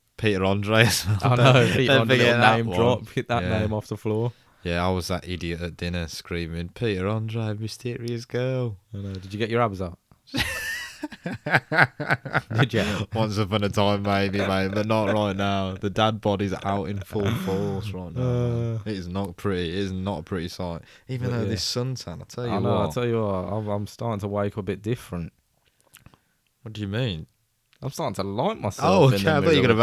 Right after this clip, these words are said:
Speaker 1: about, you were like,
Speaker 2: this.
Speaker 1: starting to like me.
Speaker 2: No, no, no.
Speaker 1: But yeah, got that beautiful sun-kissed glow. The only
Speaker 2: It is.
Speaker 1: problem is now, guys, is, uh, <laughs>
Speaker 2: I know,
Speaker 1: after,
Speaker 2: unfortunate news.
Speaker 1: after our amazing holiday, and we thought, "Oh, bloody hell, we've got away scot-free here."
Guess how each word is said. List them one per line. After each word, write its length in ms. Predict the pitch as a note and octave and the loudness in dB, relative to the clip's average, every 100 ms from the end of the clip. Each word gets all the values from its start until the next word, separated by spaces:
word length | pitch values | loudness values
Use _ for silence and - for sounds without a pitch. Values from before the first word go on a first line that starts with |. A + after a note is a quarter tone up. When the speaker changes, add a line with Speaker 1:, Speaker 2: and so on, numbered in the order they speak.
| G#2+ | 4
Speaker 1:
about, 80 | A#2 | 4
you 80 | A#2+ | 4
were 60 | |
like, 180 | A#2 A2+ | 4 2
Speaker 2:
this. 160 | A#2+ A2 | 0 0
Speaker 1:
starting 200 | A#2+ G#2+ | 0 2
to 40 | |
like 180 | A2+ G#2 | 4 4
me. 240 | G#2+ D3+ A#3+ - - | 2 -2 -4 -12 -14
Speaker 2:
No, 240 | A2 A2+ G#2+ | -8 -6 -6
no, 180 | G2 | -6
no. 340 | F#2+ G2 F#2 F2 E2+ | -6 -6 -6 -8 -8
Speaker 1:
But 100 | F#2+ | -2
yeah, 200 | A#2 B2 | 0 0
got 140 | A2 | -2
that 180 | F2 - | -8 -8
beautiful 400 | G2 A#2 B2+ G2 | -2 -2 -2 -6
sun-kissed 500 | - F2+ F2 - - | -8 -10 -10 -12 -12
glow. 360 | - F#2 D#2+ E2 - - - - | -8 -6 -6 -10 -16 -20 -16 -2
The 80 | A#2+ | 2
only 100 | A#2+ | 2
Speaker 2:
It 40 | |
is. 40 | D#3 | 2
Speaker 1:
problem 240 | G2+ F#2 | 0 2
is 180 | G#2+ G2+ | 0 0
now, 200 | F2+ E2 | -2 -4
guys, 380 | - E2 E2 E2 | -4 -6 -6 -6
is, 260 | F#2 F2+ | -6 -4
uh, 220 | F#2 F#2 G#2 - | -2 0 0 -2
<laughs> 120 | G#2+ | -2
Speaker 2:
I 100 | G#2 | 0
know, 240 | G#2+ G#2+ | 2 2
Speaker 1:
after, 160 | G2+ F3 A#2 - | 2 2 0 2
Speaker 2:
unfortunate 440 | A#2 A2+ - C3 F2 | 2 2 0 0 0
news. 200 | F2 E2 | -4 -2
Speaker 1:
after 300 | B2 B2+ C3+ | -2 0 2
our 200 | B2 A#2+ | 4 4
amazing 500 | A#2 A#2+ B2+ A#2+ A#2 | 2 2 2 2 2
holiday, 560 | G#2 A2+ A2+ E2+ D#2 E2+ | 4 4 2 2 0 0
and 100 | F#2+ | 0
we 120 | G2+ | 0
thought, 400 | - G#2+ F#2+ F2 F2+ | 0 0 2 0 -4
"Oh, 60 | F2+ | -4
bloody 240 | G2+ F#2+ | -4 2
hell, 160 | G2+ F#2+ | 2 2
we've 140 | F#2 | 0
got 160 | G2 G2+ | 0 0
away 180 | G2 F2+ | 2 0
scot-free 800 | - - A2+ - - G#2 G#2 | -2 -2 0 0 -2 0 2
here." 460 | F#2+ F2 D#2 E2 F#2+ | 2 0 -2 -4 -6